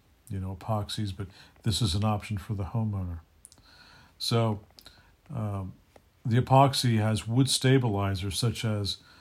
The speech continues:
um, you know, various resins, which have success in arresting problems like rot.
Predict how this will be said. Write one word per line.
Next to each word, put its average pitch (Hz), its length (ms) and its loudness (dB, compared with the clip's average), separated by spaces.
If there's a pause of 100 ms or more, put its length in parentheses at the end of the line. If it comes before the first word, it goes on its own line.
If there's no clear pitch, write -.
(480)
um, 95 480 -8 (420)
you 110 120 -10
know, 104 100 -8
various 120 560 0
resins, 123 520 2 (580)
which 117 220 -2
have 123 200 2
success - 680 2
in 120 120 4
arresting 113 520 0
problems 107 520 -2
like 104 260 -4
rot. 113 380 -2